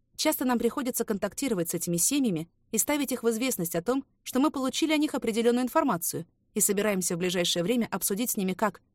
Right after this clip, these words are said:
а. они защищают себя, б. защищают своих детей. И если ответ на один или оба из вопросов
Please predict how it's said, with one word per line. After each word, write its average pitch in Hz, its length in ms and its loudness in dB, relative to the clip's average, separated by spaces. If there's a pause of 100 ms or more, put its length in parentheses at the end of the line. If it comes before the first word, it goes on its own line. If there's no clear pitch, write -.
(120)
а. 196 180 4 (160)
они 202 220 2
защищают 156 540 -2
себя, 214 260 -2 (360)
б. 226 220 4
защищают 240 540 2
своих 196 260 -2
детей. 175 380 -6 (560)
И 240 80 6
если 247 300 4
ответ 247 320 2
на 190 100 0
один 202 240 2
или 190 120 2
оба 202 200 4
из 175 100 2
вопросов 190 440 2